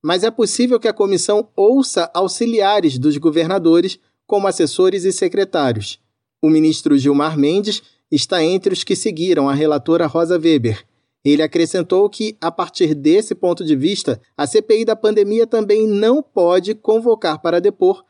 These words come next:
o presidente Jair Bolsonaro. De acordo com os ministros do Supremo Tribunal Federal, a C P I não pode convocar, mas pode convidar os governadores. Nesse caso, eles não são obrigados a ir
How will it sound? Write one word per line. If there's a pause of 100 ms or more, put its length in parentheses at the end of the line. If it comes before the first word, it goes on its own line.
(240)
o
presidente
Jair
Bolsonaro. (440)
De
acordo
com
os
ministros
do
Supremo
Tribunal
Federal, (240)
a
C
P
I
não
pode
convocar,
mas
pode (140)
convidar (240)
os
governadores. (340)
Nesse
caso, (300)
eles
não
são
obrigados
a
ir